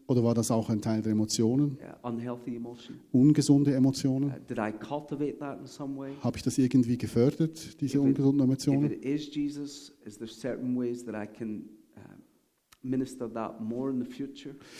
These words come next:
Speaker 1: Wenn es so war, Jesus, gibt es eine Art und Weise, wie ich das anders machen
Speaker 2: And I
Speaker 1: kann in
Speaker 2: just ask
Speaker 1: Zukunft?
Speaker 2: lots of questions around
Speaker 1: Und
Speaker 2: this.
Speaker 1: so frage ich immer wieder Jesus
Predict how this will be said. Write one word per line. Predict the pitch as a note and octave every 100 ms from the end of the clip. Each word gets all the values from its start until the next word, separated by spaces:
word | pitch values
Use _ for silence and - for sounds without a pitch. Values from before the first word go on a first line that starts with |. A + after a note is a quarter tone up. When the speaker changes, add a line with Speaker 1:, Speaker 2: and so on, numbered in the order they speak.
| - - _
Speaker 1:
Wenn | C3+ B2+
es | -
so | B2+ G#2+
war, | A2+ C#3+
Jesus, | C#3+ C#3+ C3
gibt | - B2 A#2
es | -
eine | A#2 A2+
Art | G#2+ A2+ -
und | A#2+
Weise, | A2 A#2 A#2+
wie |
ich | G#2+
das | C3 - - -
anders | E2 A#2 D3
machen | - C3 C#3+
Speaker 2:
And |
I | C3+
Speaker 1:
kann | C3
in | C3
Speaker 2:
just | B2+
ask | D3
Speaker 1:
Zukunft? | D3 D#3+ C#3
Speaker 2:
lots | D#3 -
of | -
questions | - E3 E3 - A2+
around | A2 G2+ G2 G2
Speaker 1:
Und |
Speaker 2:
this. | -
Speaker 1:
so | -
frage | C#3+ C3 C3 C3+
ich | A#2+ C#3
immer | D#3+
wieder | D3 D3
Jesus | C3+ C#3 B2+